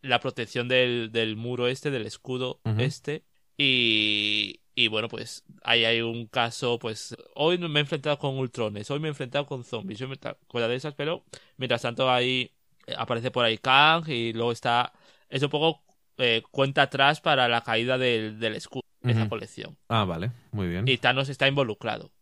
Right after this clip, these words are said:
Speaker 2: Vale,
Speaker 1: Es
Speaker 2: entonces,
Speaker 1: lo único que se
Speaker 2: mira,
Speaker 1: sabe.
Speaker 2: un tie-in que no está mal leerse.
Speaker 1: Sí, además está hecho por, por Kieron Gillen.
Speaker 2: Ah, muy bien.
Speaker 1: Que siempre, que siempre es, eh,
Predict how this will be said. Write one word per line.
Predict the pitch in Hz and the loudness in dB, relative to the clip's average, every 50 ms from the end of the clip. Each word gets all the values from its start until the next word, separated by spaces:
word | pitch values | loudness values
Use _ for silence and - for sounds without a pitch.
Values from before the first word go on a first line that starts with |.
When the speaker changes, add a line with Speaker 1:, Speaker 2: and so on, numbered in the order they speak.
| _ _ - | _ _ -8
Speaker 2:
Vale, | - 95 95 90 85 85 82 - | -2 0 0 0 0 -2 -8 -12
Speaker 1:
Es | - - - - - | -18 -20 -20 -12 -6
Speaker 2:
entonces, | 110 104 95 107 98 - 127 113 | -6 -4 -2 -2 0 2 4 6
Speaker 1:
lo | 113 107 | 6 6
único | 107 127 123 117 | 4 2 0 -2
que | 117 - | -6 -8
se | - 110 - | -8 -6 -2
Speaker 2:
mira, | 120 117 117 117 | 0 0 2 0
Speaker 1:
sabe. | - - _ - - - _ _ | -2 -4 _ -18 -18 -18 _ _
Speaker 2:
un | - 127 127 131 131 120 120 | -2 0 2 2 0 0 2
tie-in | 135 123 120 120 127 127 131 135 131 127 120 113 110 104 104 101 95 | 2 2 4 4 4 4 2 2 2 2 2 0 0 -2 -2 -4 -4
que | - 104 101 98 98 98 | -2 -2 0 0 0 -2
no | 101 101 101 101 101 101 | -2 -2 -2 -2 -2 -4
está | 98 - - 98 | -4 -4 -6 -4
mal | 98 92 95 | -4 -2 -2
leerse. | 107 147 - - - 92 90 _ _ _ _ _ _ _ | -2 -2 -4 -4 -10 -10 -12 _ _ _ _ _ _ _
Speaker 1:
Sí, | - 156 160 165 151 151 139 123 | -4 0 2 2 2 2 2 0
además | 113 117 120 127 131 135 139 | 0 0 2 2 2 0 0
está | 139 - - 127 | -4 -2 0 0
hecho | 123 - - 127 - | 0 0 -2 -6 -4
por, | - 117 117 113 113 113 110 110 110 110 110 - - _ _ _ _ _ _ | -2 0 2 2 2 2 2 2 0 0 -2 -4 -8 _ _ _ _ _ _
por | - 127 123 - | -2 -2 -2 0
Kieron | - 139 131 131 127 123 117 | 0 0 0 2 0 0 -2
Gillen. | 120 131 139 151 160 180 233 _ _ _ _ _ _ _ | -4 -4 -4 -4 -6 -8 -10 _ _ _ _ _ _ _
Speaker 2:
Ah, | - 117 104 | -2 -2 0
muy | 95 87 | 0 -2
bien. | 85 85 90 127 170 190 - | -4 -4 -4 -4 -4 -6 -6
Speaker 1:
Que | - 120 104 | -8 -6 -6
siempre, | 123 117 117 127 120 117 113 110 | -6 -6 -2 0 2 2 0 -2
que | - 113 | -4 -8
siempre | 107 120 107 120 | -8 -6 -6 -6
es, | 110 104 - - - - _ _ | -8 -8 -10 -18 -20 -20 _ _
eh, | _ - 127 123 120 117 113 113 110 107 110 110 - - | _ 0 2 4 6 6 8 6 6 4 2 0 -2 -6